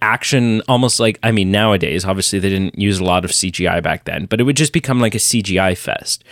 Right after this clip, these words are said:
Whereas these characters humanize the story. So to spend the first hour and a half really introducing these characters and building their story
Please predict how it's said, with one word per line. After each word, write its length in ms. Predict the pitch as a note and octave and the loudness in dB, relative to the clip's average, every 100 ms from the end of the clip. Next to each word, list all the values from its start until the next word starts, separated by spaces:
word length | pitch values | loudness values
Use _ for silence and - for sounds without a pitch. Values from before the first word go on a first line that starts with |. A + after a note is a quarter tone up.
| - - | -20 -6
Whereas 680 | A2+ A#2 A2 A2 G#2 G2+ - _ - - - - | 2 4 4 4 2 0 -4 _ -20 -20 -8 2
these 200 | A#2 - | 2 2
characters 640 | B2+ D3 C3+ - A2 - | 2 2 2 0 0 0
humanize 680 | - - B2+ A#2+ A2 G2 F#2+ | -4 -2 2 2 2 2 0
the 60 | - | -2
story. 320 | - G#2 G#2 | -2 0 0
So 180 | - A#2+ | 0 -2
to 80 | A2 | 0
spend 260 | - - F#3 | 0 0 0
the 60 | |
first 340 | F#3 - C#3+ - | 0 0 0 0
hour 220 | F#2+ G2 G#2 | 0 2 2
and 80 | |
a 20 | F#2 | 0
half 400 | G2+ F#2+ F#2 - - - - - - - - _ | 0 0 -2 -6 -20 -20 -20 -20 -20 -20 -20 _
really 520 | - G#2 A#2+ C#3+ C#3 B2+ | -8 0 4 6 6 4
introducing 880 | A#2 A#2 G2+ G#2 G2+ G#2+ G2+ F2+ - _ _ _ _ _ _ _ _ - _ _ | 2 0 2 2 2 2 2 -2 -6 _ _ _ _ _ _ _ _ -20 _ _
these 280 | G2+ G#2 F#2 | -2 0 0
characters 920 | - A2 G#2 G2 - G2+ F#2+ F#2+ - - | 0 2 2 2 0 2 2 0 -2 -4
and 400 | G#2 F#2+ F#2 E2 - | -2 0 -2 -4 2
building 460 | A2 A2 G#2+ G#2+ | 2 4 4 4
their 160 | G2+ G2 | 2 2
story 760 | - G2+ F#2 F2+ F#2 F2+ F#2 | 0 0 0 2 2 2 0